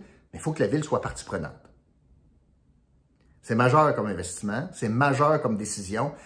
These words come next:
ça va façonner, là, les années à venir. Fait que un, budget, deux, puis dans le désordre même, là, il faut absolument que la ville soit partie prenante puis qu'elle soit à l'aise avec la décision de Québec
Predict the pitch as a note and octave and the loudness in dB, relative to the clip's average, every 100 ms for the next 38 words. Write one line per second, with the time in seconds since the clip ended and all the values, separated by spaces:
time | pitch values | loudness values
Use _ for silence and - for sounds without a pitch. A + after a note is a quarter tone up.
0 | - - - B2+ C#3 - - G3+ - F#3+ | -20 0 4 6 6 2 0 2 4 6
1 | D#3 E3 F#3 - - - _ _ B2+ B2 | 6 6 4 2 -4 -16 _ _ -2 0
2 | G#2+ A#2 G#2 F2 F#2 - - _ _ _ | 0 0 -2 -4 -10 -12 -16 _ _ _
3 | _ _ - _ B2 - F#3+ A3 F3 D3 | _ _ -20 _ -2 6 8 8 6 2
4 | D3 F#3 C3 D#3 G#3 - - - _ _ | 2 2 4 6 6 4 -6 -20 _ _
5 | A#2 A#2 D3+ C#3 B2 C3 E3+ C#3+ D#3 F3 | -2 2 4 6 6 6 4 2 0 0
6 | D#3 D#3+ - _ _ _ _ _ _ - | -2 -4 -12 _ _ _ _ _ _ -6
7 | - C3+ C3+ - A#3 E3+ C3+ C3+ B2+ - | 2 4 4 4 4 6 6 4 0 -10
8 | - - C3 G#2 B2 B2+ C3+ C3+ - A#2 | -14 0 0 2 2 2 0 -8 -6 -2
9 | - C#3+ - - A#2 G#2+ A2 - A2+ - | -2 -2 -4 -2 -2 0 -4 -6 -6 0
10 | A2+ A2 A#2 B2 F2+ - - _ - G#2 | 0 2 0 -2 -4 -10 -16 _ -8 -6
11 | G#2+ G#2+ G2+ G#2 G#2 G2+ A2 - F#2+ A#2+ | -4 -6 -6 -8 -8 -6 -6 -6 -2 -2
12 | - | -4